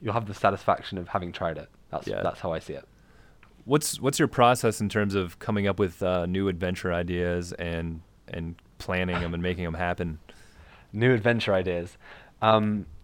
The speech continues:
Speaker 1: for me, I guess I look at, I look at maps a lot.
Speaker 2: Mm-hmm.
Speaker 1: That helps. Um, if you s-, if I see a place that looks interesting or I haven't been before,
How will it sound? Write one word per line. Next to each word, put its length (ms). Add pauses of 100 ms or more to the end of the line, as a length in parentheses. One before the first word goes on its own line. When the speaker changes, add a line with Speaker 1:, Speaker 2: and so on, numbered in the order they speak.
Speaker 1:
for 180
me, 320
I 80
guess 260 (540)
I 40
look 180
at, 60 (180)
I 60
look 120
at 80
maps 300
a 40
lot. 220 (580)
Speaker 2:
Mm-hmm. 120
Speaker 1:
That 120
helps. 400 (640)
Um, 400 (160)
if 80
you 80
s-, 160
if 80
I 60
see 160
a 60
place 440 (280)
that 80
looks 180
interesting 500
or 80
I 20
haven't 200
been 180
before, 400